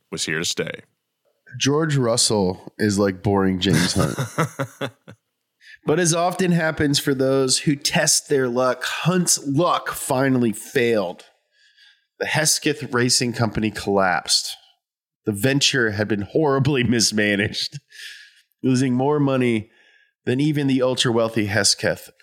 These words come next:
Speaker 2: could afford. So with only two months until the start of the nineteen seventy-six season, uh, by the way, that's the year that America was born, James Hunt was again without a car.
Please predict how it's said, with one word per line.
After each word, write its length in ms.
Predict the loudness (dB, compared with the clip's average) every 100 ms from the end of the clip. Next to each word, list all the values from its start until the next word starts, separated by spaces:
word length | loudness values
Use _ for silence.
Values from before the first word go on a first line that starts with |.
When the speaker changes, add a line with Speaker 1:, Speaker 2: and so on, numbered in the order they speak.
| -2
Speaker 2:
could 120 | -2
afford. 420 | 0 -4 -10 -12 -16 _ _
So 320 | -2 2 2 2
with 180 | 0 2
only 200 | 2 0
two 280 | 2 2
months 340 | 2 2 0 -2
until 220 | -4 -4
the 80 | -2
start 340 | 0 0 0
of 80 | 0
the 60 | 0
nineteen 380 | 0 0 0
seventy-six 760 | 2 2 2 0 0 0 0 -4 -4
season, 560 | 0 2 2 0 -2 -4 -12 -20 _ _ _ -2
uh, 420 | 0 2 2 -2 -4 _ _ -20 -6
by 160 | -2 2
the 80 |
way, 120 | 2 2
that's 220 | 0 0
the 100 | 2
year 160 | 2
that 120 | 2 0
America 440 | 2 2 0 0
was 200 | -2 -2
born, 360 | -4 -4 -4 -12 _ _ _ _ _ _ _ _ _ -18 -16 -16 -12 -2
James 360 | 0 2 0
Hunt 300 | 0 -2 0
was 160 | 0 2
again 380 | 0 2 2 2
without 360 | 0 0 0
a 60 | 0
car. 460 | -6 -4 -4 -6